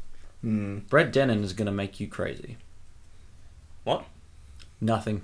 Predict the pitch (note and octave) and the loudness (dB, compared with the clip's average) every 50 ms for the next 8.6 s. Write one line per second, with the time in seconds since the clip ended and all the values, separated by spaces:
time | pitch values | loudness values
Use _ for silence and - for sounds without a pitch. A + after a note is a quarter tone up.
0 | - G2+ F#2+ G2+ F#2+ F2+ - - G#2+ G2 G2 A2 A2+ G#2 G#2+ G#2 G2+ F#2+ - - | -6 -6 -4 -4 -4 -4 -4 -2 -2 0 2 2 2 2 2 0 0 0 2 2
1 | G#2+ F2+ - - G2 F#2+ F2+ F#2 F#2 - - G2+ F#2+ - - - - - - - | 0 0 0 0 0 0 0 0 -4 -4 -2 -2 -2 -2 -2 -4 -4 -6 -6 -6
2 | F2 F2 F2 - - - G#2 G2 F2+ E2+ E2+ - - - - - - - - - | -6 -4 -4 -4 -2 0 0 2 2 0 -2 -4 -6 -10 -12 -12 -12 -12 -14 -14
3 | - - - - - F#3+ - - - - - - - - - - - - - - | -12 -10 -10 -10 -8 -10 -12 -12 -14 -16 -18 -18 -18 -18 -18 -18 -18 -16 -16 -16
4 | - - - - - - - - - - - - - - - - - - - - | -16 -16 -16 -16 -16 -16 -18 -18 -18 -18 -18 -18 -18 -18 -16 -16 -16 -16 -16 -16
5 | - - - - - - - - - - - - - C3 C3 C#3 C#3+ C#3+ - D3 | -16 -16 -16 -16 -16 -16 -16 -16 -18 -18 -14 -4 -2 0 2 2 2 2 4 6
6 | C3+ C3+ - C3+ C3+ - - - - - - - - - - - - - B2 B2 | 6 6 4 2 -2 -6 -8 -14 -18 -18 -20 -20 -20 -20 -16 -8 0 2 2 4
7 | B2 C3+ B2+ B2 B2+ B2+ C3 B2 A#2+ B2 B2 A#2+ - A#2+ A#2 B2 C#3 C3+ D3 D#3 | 4 4 4 4 4 4 4 2 2 2 2 2 2 0 2 2 2 2 4 2
8 | D#3+ D#3 D3+ A#2 G#2+ G2+ G2 - - D3 D3+ D3+ | 2 2 2 2 2 2 2 2 4 6 6 6